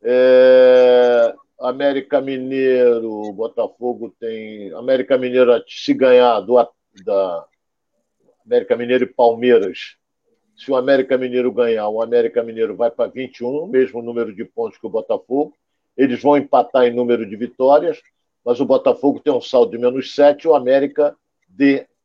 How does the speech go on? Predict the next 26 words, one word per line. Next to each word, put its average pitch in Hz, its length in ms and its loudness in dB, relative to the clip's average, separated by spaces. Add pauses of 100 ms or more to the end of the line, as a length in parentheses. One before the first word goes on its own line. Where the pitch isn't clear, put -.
(140)
menos 131 360 -8
nove. 113 360 0
Mas 131 240 -6
se 147 100 -6
ganhar, 143 400 0
ele 180 100 -8
pode 113 260 -4
cair 107 220 -4
pra 110 100 -10
menos 123 360 -6
oito, 120 300 -4
menos 95 340 -20
sete. - 340 -10 (1300)
Então, 165 480 -14 (920)
e 131 60 -4
o 135 40 0
Botafogo 139 500 0
tem 147 140 -2
uma 139 100 0
parada 127 380 0
indigesta. 110 640 -8 (2000)
Vai 123 120 -4
jogar 135 280 0
no 127 100 -6
Newton 131 340 -2
Santos 147 480 -4